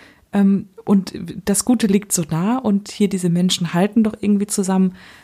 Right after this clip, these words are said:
Das muss ich sagen, das fand ich jetzt wirklich so in der Arbeit daran schön. Und insofern, ähm, auch da wieder rufen, vielen Dank fürs Dranbleiben an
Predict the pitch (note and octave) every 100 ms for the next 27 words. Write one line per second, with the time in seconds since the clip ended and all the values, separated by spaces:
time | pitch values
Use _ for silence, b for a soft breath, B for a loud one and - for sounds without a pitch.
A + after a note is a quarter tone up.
0 | B E3+ F#3 E3+ D#3+ E3 D#3 D#3+ - D#3
1 | D3 D#3 - E3 E3 E3 D#3 - E3 E3
2 | D#3+ D#3 D3 - E3+ C#3+ C#3+ D3+ D3+ D3
3 | D3+ E3+ E3 - D#3 D#3 E3 - G3+ F#3+
4 | D#3 - D#3 E3 - G#3 G3 F#3+ - -
5 | - F#3 F3 D3+ C#3+ E3 F#3 - E3+ E3